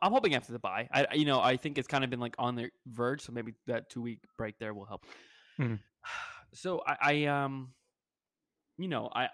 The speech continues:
Speaker 1: <sighs> Daniel Jones was, was at practice today. I think he was limited.
Speaker 2: Oh,
Speaker 1: Um,
Speaker 2: I, I think I forgot to say, uh,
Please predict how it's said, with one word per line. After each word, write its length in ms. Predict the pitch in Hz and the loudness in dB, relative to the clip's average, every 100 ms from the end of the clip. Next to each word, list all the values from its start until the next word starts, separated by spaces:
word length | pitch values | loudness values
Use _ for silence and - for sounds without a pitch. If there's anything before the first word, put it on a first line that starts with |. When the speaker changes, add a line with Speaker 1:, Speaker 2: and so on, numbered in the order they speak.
| - _ _ _ _ | -8 _ _ _ _
Speaker 1:
<sighs> 560 | - _ - - - - | -20 _ -14 -10 -10 -4
Daniel 240 | 143 165 | -2 2
Jones 240 | 147 147 135 | 2 0 -4
was, 200 | - - | -12 -4
was 180 | 127 123 | 0 4
at 240 | 123 - | 4 4
practice 380 | 139 135 156 - | 2 2 0 -2
today. 200 | 160 160 | 2 2
I 60 | 131 | 2
think 160 | 139 | 0
he 60 | 127 | -4
was 100 | 117 | -2
limited. 380 | 120 127 135 139 _ _ _ _ _ _ - - - - | 0 2 0 -2 _ _ _ _ _ _ -20 -20 -20 -4
Speaker 2:
Oh, 340 | 117 127 120 247 | 2 4 6 6
Speaker 1:
Um, 60 | |
Speaker 2:
I, 140 | 185 147 - - | 8 6 4 2
I 80 | 160 | 6
think 200 | 131 147 | 10 12
I 60 | 127 | 12
forgot 260 | 131 120 | 12 10
to 60 | - | 8
say, 340 | - 131 131 139 _ _ _ _ _ _ | 8 10 10 6 _ _ _ _ _ _
uh, 680 | 160 131 131 120 117 110 | 4 4 2 0 0 -2